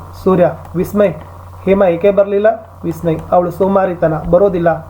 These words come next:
ಅವಳಿಗೆ ಪರಿಸರ ಪ್ರಜ್ಞೆ ಇಲ್ವೇ ಇಲ್ಲ." ಶಿಕ್ಷಕಿ, "ಆಯ್ತು ಮಕ್ಕಳೇ, ನಾವಷ್ಟೇ ಇಲ್ಲಿ, ಎಸ್, ಏನ್ ಮಾಡೋಣ ಅಂತಂದ್ರೆ ಮರ ನೆಡೋಣ ಬನ್ನಿ ಬೇಗ." ಎಲ್ಲ ಮಕ್ಕಳು,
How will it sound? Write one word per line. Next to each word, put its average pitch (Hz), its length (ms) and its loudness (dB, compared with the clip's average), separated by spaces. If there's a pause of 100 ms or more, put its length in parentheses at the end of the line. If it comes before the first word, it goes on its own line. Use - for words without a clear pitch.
(140)
ಅವಳಿಗೆ 170 320 0
ಪರಿಸರ 185 380 0
ಪ್ರಜ್ಞೆ 170 360 -2
ಇಲ್ವೇ 165 360 0
ಇಲ್ಲ." 185 440 0 (560)
ಶಿಕ್ಷಕಿ, 175 420 -4 (200)
"ಆಯ್ತು 220 240 2
ಮಕ್ಕಳೇ, 226 420 0 (200)
ನಾವಷ್ಟೇ 190 500 0
ಇಲ್ಲಿ, 196 420 0 (1000)
ಎಸ್, - 320 0
ಏನ್ 196 160 2
ಮಾಡೋಣ 185 280 2
ಅಂತಂದ್ರೆ 196 520 0 (580)
ಮರ 202 200 4
ನೆಡೋಣ 185 340 2 (400)
ಬನ್ನಿ 175 420 0 (1700)
ಬೇಗ." 190 200 2 (760)
ಎಲ್ಲ 202 180 4
ಮಕ್ಕಳು, 185 400 -2